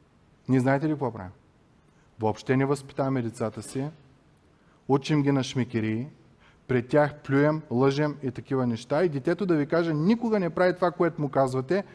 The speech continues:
то прави това, което вие правите. И един ден то ще цъфне на президентски пост. Какъв ще бъде? Това, което сте му казвали,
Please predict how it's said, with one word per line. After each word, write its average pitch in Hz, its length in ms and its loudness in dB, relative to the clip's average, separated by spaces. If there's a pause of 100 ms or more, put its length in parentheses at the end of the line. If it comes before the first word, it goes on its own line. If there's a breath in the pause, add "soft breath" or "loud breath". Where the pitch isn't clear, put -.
(220 loud breath)
то 180 140 6
прави 165 260 4
това, 165 180 2
което 165 300 -2
вие 156 160 4
правите. 110 420 -4 (540 soft breath)
И 131 60 0
един 196 300 4
ден 233 180 4
то 208 180 4
ще 190 160 -2
цъфне 196 680 2 (1080)
на 147 140 0
президентски 151 680 0
пост. - 520 -6 (1500)
Какъв 160 280 6
ще 214 180 2
бъде? 156 260 0 (1400)
Това, 165 180 8
което 165 260 4
сте - 160 0
му 135 140 4
казвали, 180 600 4